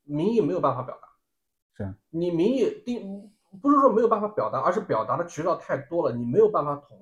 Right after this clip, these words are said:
Speaker 1: 一，没有办法统一共识。
Speaker 2: 嗯。
Speaker 1: 大家整个政府、整个社会需要的是一个共识。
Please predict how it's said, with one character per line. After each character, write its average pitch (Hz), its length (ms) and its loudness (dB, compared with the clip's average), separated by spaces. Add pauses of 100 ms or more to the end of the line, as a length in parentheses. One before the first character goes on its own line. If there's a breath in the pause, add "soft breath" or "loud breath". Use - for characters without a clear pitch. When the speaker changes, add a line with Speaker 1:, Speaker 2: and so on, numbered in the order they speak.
Speaker 1:
一， 113 100 -20
没 143 140 -4
有 233 160 2
办 160 160 0
法 147 80 0
统 107 260 -10
一 123 120 -14
共 120 200 -14
识。 - 160 -20 (220)
Speaker 2:
嗯。 107 340 -4 (280)
Speaker 1:
大 214 160 4
家 202 240 2 (180)
整 127 180 -4
个 170 120 -2
政 196 240 0
府、 110 220 -10
整 110 180 -10
个 127 80 -6
社 147 240 -4
会 147 80 -2
需 - 260 -12
要 165 160 -2
的 110 100 -6
是 113 120 -16
一 113 40 -14
个 113 80 -8
共 165 260 -18
识。 - 180 -20